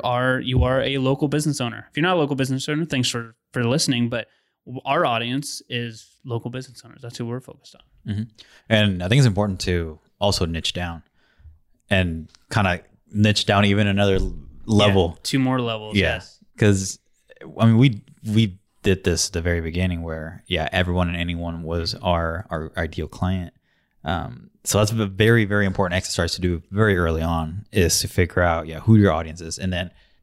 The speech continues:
Speaker 2: niche down, and then niche down a little bit more.
Speaker 1: Mm-hmm.
Speaker 2: Um, 'cause it's really gonna help you in the long run. Um,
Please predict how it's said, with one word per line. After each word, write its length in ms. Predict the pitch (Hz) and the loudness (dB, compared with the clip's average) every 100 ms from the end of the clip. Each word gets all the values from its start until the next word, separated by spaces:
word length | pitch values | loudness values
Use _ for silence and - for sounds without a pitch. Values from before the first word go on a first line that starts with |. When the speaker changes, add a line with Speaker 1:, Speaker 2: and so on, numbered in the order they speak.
| - | 0
Speaker 2:
niche 320 | 90 95 - | 2 4 2
down, 280 | 82 78 82 | 0 -2 -6
and 100 | 87 | -12
then 180 | 80 | -12
niche 200 | 87 87 | -12 -10
down 140 | 90 82 | -8 -6
a 40 | |
little 140 | 82 80 | -6 -6
bit 100 | 76 | -4
more. 300 | 82 80 - _ _ - | -4 -6 -10 _ _ -16
Speaker 1:
Mm-hmm. 140 | 120 | -4
Speaker 2:
Um, 440 | 101 85 85 80 76 _ _ - | 0 0 0 -6 -14 _ _ -6
'cause 160 | - 107 | -2 0
it's 240 | 113 - - - | 2 0 -4 -10
really 380 | 127 120 117 104 | -4 2 4 4
gonna 140 | 95 | 2
help 200 | 90 87 | 0 0
you 60 | 87 | -4
in 40 | 80 | -8
the 60 | |
long 180 | 76 78 | -10 -10
run. 220 | 71 71 - _ _ _ _ | -14 -18 -20 _ _ _ _
Um, 380 | - - 62 - | -16 -14 -16 -20